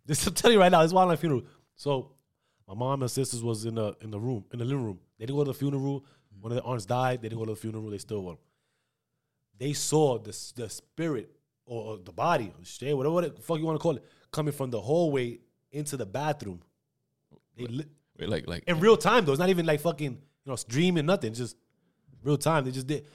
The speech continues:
Speaker 1: They would just, they hugged, started praying, screaming, all that shit. They just went into the bathroom and then. So,
Speaker 3: Whoa.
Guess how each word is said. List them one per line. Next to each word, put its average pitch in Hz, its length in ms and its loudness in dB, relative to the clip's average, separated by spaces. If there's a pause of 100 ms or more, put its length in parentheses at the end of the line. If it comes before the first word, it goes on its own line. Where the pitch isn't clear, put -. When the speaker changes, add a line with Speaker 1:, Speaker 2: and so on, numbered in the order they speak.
(180)
Speaker 1:
They 127 80 0
would 139 140 2
just, 117 180 -8
they 131 100 -2
hugged, 147 260 2
started 117 220 -6
praying, 151 320 0
screaming, 165 460 -2
all 165 100 0
that 160 140 2
shit. 147 120 -6
They 120 60 -6
just 117 140 -12
went 131 140 -6
into - 100 -14
the 104 60 -6
bathroom 120 320 -2
and 104 100 -6
then. 98 160 -8 (1400)
So, - 440 0
Speaker 3:
Whoa. 262 60 -2